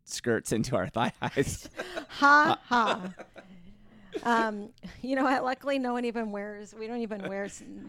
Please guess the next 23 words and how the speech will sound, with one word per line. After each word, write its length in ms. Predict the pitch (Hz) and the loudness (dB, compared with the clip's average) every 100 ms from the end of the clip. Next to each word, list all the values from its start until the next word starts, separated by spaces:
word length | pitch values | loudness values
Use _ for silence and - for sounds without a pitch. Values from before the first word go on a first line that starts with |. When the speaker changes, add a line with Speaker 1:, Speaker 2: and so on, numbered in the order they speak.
| 190 | -2
Speaker 2:
that 240 | 196 208 | -2 0
anymore, 420 | 202 185 185 - | -2 -4 -4 -2
Speaker 1:
Uh, 40 | 143 | 2
yeah, 80 | |
I 20 | 170 | 4
Speaker 2:
right? 60 | |
Speaker 1:
didn't 160 | 196 202 | 6 6
even 120 | 175 | 8
know 60 | 151 | 6
what 120 | 143 | 6
that 140 | 123 | 4
was. 320 | 107 143 110 - | 4 4 2 -4
Speaker 2:
Uh, 140 | 190 | -8
yeah, 360 | 214 196 - 185 | -4 -2 -2 -2
that 180 | 226 226 | 0 0
was 160 | 233 | -2
back 240 | 185 214 208 | 0 -2 0
in 100 | 208 | -4
the 100 | 190 | -4
day 340 | 190 180 180 | -4 -6 -6
when 160 | 190 185 | -6 -6
everybody 400 | 180 180 180 180 | -6 -4 -4 -2
wore 400 | 175 175 180 | -4 -4 -6